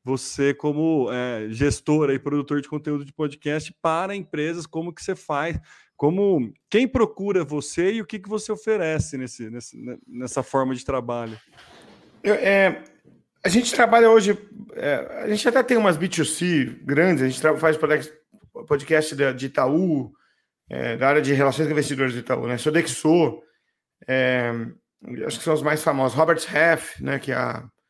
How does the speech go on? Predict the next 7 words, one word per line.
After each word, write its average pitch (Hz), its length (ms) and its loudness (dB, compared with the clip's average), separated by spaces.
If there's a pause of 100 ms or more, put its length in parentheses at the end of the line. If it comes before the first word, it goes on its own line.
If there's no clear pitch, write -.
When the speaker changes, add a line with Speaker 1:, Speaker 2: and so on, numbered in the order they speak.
(640)
Speaker 2:
a, 120 840 -8
a - 40 -20
maior 135 420 2 (220)
empresa 127 400 -2
de 131 60 0
recolocação 131 680 0
de, 120 440 -4